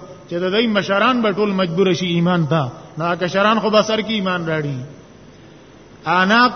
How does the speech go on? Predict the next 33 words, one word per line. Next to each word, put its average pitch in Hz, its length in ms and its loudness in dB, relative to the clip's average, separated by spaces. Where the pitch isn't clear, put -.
یو 208 220 4
معنا 208 300 6
ده 233 100 4
مشران 196 520 2
د 180 120 0
دوی، 156 180 0
او 139 100 -4
دویمه 233 280 6
معنا 214 340 4
ده 202 120 4
اعناقهم، 185 580 0
سټونه 185 420 -2
د 196 140 0
دوی. 196 280 2
لها، 165 340 2
دیتا، 196 400 0
خاضعین، 185 500 -2
عاجزی 196 380 -2
کوونکی. 202 680 -2
خو 175 80 -4
دغه 220 200 2
ایمان 208 400 0
منظور 180 340 0
نه 214 120 0
دی 180 100 2
الله 165 260 2
ته. 143 180 -2
<clears throat> 127 40 -4
د 185 120 6
دې 233 160 10
حالت 220 360 8
څه 220 100 2
دی؟ 185 260 2